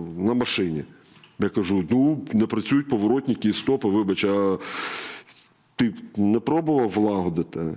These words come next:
їх вообще? Буде ж і для тебе легше, і я не буду хвилюватися, аби я знав, то я б не сів". М, можливо б ти по, по-,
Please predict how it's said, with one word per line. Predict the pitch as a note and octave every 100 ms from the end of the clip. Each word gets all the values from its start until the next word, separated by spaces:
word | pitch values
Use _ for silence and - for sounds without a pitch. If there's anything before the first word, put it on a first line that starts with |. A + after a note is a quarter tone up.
| D#2+
їх | E2+ E2 - -
вообще? | E2 D#2+ - E2 D#2+ D2+
Буде | F#2+ F#2 G#2+ A2
ж | A2
і |
для | A2
тебе | A2+ - E3+ C#3+
легше, | C3 A#2+ - A2+
і | A2
я | C3
не | E3
буду | D3 C3+ B2+
хвилюватися, | B2 A#2 A#2 A2 G#2 A2
аби | G2+
я | B2 B2+
знав, | B2+ C#3
то | A#2
я |
б | A2
не | A#2
сів". | - D#3+ - - - - - - - - - -
М, | G2+ D2+ A2+ A#2 A#2+
можливо | A#2+ D#3+
б | D3+
ти | D#3+
по, | D3 D3 D3
по-, | C#3+